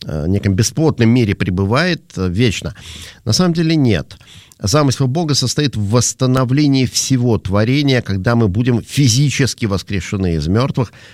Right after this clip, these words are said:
подобно тому, как воскрес Христос, и у нас будут прославленные, преображенные и при этом вполне материальные тела.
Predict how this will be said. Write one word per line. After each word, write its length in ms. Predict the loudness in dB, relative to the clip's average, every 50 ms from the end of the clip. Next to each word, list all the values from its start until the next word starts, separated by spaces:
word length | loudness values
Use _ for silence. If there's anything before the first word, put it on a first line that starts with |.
| -6 -2
подобно 420 | 0 2 2 4 2 2 2 0
тому, 220 | 0 0 0 0
как 180 | -2 -4 -4 -4
воскрес 400 | -4 -4 -4 -4 -4 -4 -4 -4
Христос, 600 | -6 -6 -6 -6 -6 -4 -2 -2 0 0 -2 -4 -8 -16 -20 -20 -20 _ -4
и 80 | 0 2
у 80 | 4
нас 200 | 4 2 2 0
будут 280 | 0 0 0 0 0 -2
прославленные, 800 | 0 -2 0 -2 -2 0 0 0 2 2 2 2 2 2 2 0
преображенные 1040 | 0 2 2 2 2 2 2 0 0 0 0 0 2 2 2 2 2 2 0 0 -4 -8 _ _ _
и 100 | -2 0
при 160 | 2 2 2
этом 180 | 2 2 0 -2
вполне 640 | -2 -2 0 2 2 4 4 4 4 2 0 -2 -6 _ _ _
материальные 640 | 0 0 2 2 2 2 2 2 2 2 2 0 0 0
тела. 360 | 0 -2 -2 -2 -2 -6